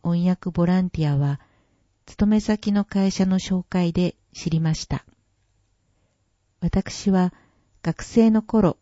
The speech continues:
日本盲人経営者クラブを設立された池田敏郎さんの下で、クラブ運営のお手伝いとして、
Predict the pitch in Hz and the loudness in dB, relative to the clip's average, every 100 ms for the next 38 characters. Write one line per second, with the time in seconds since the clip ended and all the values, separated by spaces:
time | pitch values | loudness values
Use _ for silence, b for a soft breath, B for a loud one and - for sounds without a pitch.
0 | _ _ _ _ _ _ _ 180 190 240 | _ _ _ _ _ _ _ 0 4 2
1 | - - 175 196 190 214 214 - 202 202 | 0 -2 0 2 2 0 0 0 0 2
2 | 202 208 196 220 208 190 151 143 - - | 0 -2 -2 2 2 2 -2 -2 -6 -8
3 | 165 170 - - 160 160 160 160 b b | -4 -4 -4 -2 0 0 -2 -2 b b
4 | b b - - 214 214 208 202 208 208 | b b -6 -2 2 2 0 -2 0 2
5 | 208 - 196 190 185 185 208 175 147 - | 2 0 0 0 0 -2 0 -2 -2 -8
6 | _ _ _ _ _ - 254 226 160 - | _ _ _ _ _ -4 0 2 0 0
7 | 170 190 208 208 208 202 196 220 214 190 | 0 2 4 4 4 2 2 0 2 2
8 | 160 - 147 - - 151 | 0 -2 -8 -6 -2 -2